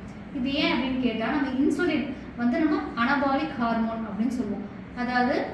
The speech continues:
நம்ம உடம்ப பில்ட் பண்றதுக்கு நமக்கு ஹெல்ப் பண்ற ஹார்மோன் வந்து இன்சுலின். நம்ம உடம்புல எவ்வளவுதான் சர்க்கரை இருந்தாலுமே, நம்ம உடம்புல இன்சுலின் இல்ல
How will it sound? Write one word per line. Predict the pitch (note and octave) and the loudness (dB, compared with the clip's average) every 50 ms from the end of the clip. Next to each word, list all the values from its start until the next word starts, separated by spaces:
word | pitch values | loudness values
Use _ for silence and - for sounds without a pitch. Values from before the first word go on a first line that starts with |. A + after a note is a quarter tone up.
| - B3 | -4 -2
நம்ம | B3 B3 D#4 F4 - D4+ C4 | 0 0 2 2 0 0 0
உடம்ப | C4 C#4 C4 B3+ | 2 2 2 2
பில்ட் | - A#3+ B3 D4 D4+ - - - | 4 4 4 4 2 2 0 0
பண்றதுக்கு | C#4+ B3+ A#3+ B3 A#3+ B3 A#3+ - | 0 0 2 2 0 0 0 0
நமக்கு | D4 C4+ B3 A#3+ - D4+ E4+ | 0 2 2 0 0 0 -2
ஹெல்ப் | E4 C4+ B3 A#3 - | -2 -2 -2 -2 -2
பண்ற | A#3 A3+ G#3+ - A3 - - - - | -2 -2 -2 -2 -2 -4 -4 -6 -4
ஹார்மோன் | A#3+ A#3+ B3 A#3+ A#3+ A#3+ A#3 A3+ A3 A3 A3+ | 0 2 4 4 4 4 2 0 -2 0 0
வந்து | - | 0
இன்சுலின். | - A#3+ A#3+ A#3+ - A#3+ G#3+ G#3 G#3 G#3 - - - - - - - - - - | 2 2 2 2 2 0 0 0 0 -2 -4 -6 -8 -10 -12 -14 -14 -14 -8 -2
நம்ம | C4 B3 A#3+ A#3 A#3 B3 | 2 2 4 4 4 2
உடம்புல | C#4+ E4+ F#4 F4+ E4+ C4 | 2 2 0 0 0 0
எவ்வளவுதான் | A3 A3 A#3 B3 C4 C4 C4 D4+ F4 F4+ - | 0 0 0 0 0 0 2 2 2 2 2
சர்க்கரை | C#4 A#3 - - D4 D4 C#4 B3 A#3+ B3 | 0 0 0 0 0 0 0 2 2 2
இருந்தாலுமே, | C4 C4+ C4+ B3+ B3+ A#3 G#3+ G#3 G#3+ G#3+ - - - - - - - - A#3+ | 2 0 0 2 2 2 2 2 2 2 2 0 -2 -4 -8 -12 -10 -4 0
நம்ம | A#3+ A#3 A3+ A3 A3 B3 | 2 2 4 2 2 2
உடம்புல | D4+ E4 D#4 D4+ C#4+ C#4+ C#4+ C#4+ C#4+ C#4+ - - C4+ | 2 2 2 2 2 2 0 0 -2 -6 -6 -2 2
இன்சுலின் | C4 C#4 D4+ D4+ D4 D4+ D4 - - - - - A#3+ | 2 4 4 4 2 2 2 2 0 0 0 0 0
இல்ல | A#3 B3 C4 C4 B3+ C4 C4 C4 | 0 2 2 2 2 4 4 4